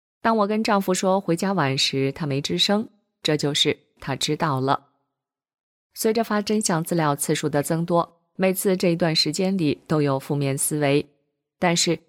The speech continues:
一次比一次少。当我们拿起救度众生的资料，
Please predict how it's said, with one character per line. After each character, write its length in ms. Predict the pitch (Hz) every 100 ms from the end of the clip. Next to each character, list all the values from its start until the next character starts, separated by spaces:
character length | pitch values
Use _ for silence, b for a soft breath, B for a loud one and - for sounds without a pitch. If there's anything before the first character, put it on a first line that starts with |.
| _
一 180 | 156 175
次 260 | - 160
比 180 | 151 151
一 80 | 156
次 220 | - 180
少。 540 | 156 156 127 139 - _ _ _ _ _ _ _ _ -
当 160 | 226
我 40 | 202
们 140 | 202
拿 180 | 180 196
起 300 | - 151 139
救 180 | 175 147
度 140 | 156
众 180 | 160 147
生 240 | - 156
的 140 | 151 143
资 160 | 165
料， 320 | 165 151 -